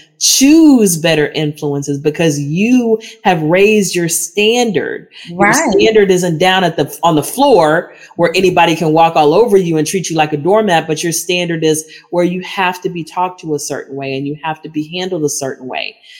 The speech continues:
Speaker 1: And, and you have to give yourself basically the permission to say, "I am worth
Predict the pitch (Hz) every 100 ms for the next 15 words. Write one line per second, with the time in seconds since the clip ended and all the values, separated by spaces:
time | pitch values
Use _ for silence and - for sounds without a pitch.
0 | - - - 156 151 - 151 156 160 180
1 | 165 - 143 165 180 160 151 - - 214
2 | 220 190 175 - - _ _ _ _ _
3 | _ _ _ _ 165 160 185 180 180 170
4 | 165 151 143 - - 151 165 - 165 165
5 | 202 - 175 160 - 170 156 147 - -
6 | 165 185 196 196 - 180 170 165 151 147
7 | 170 151 147 147 _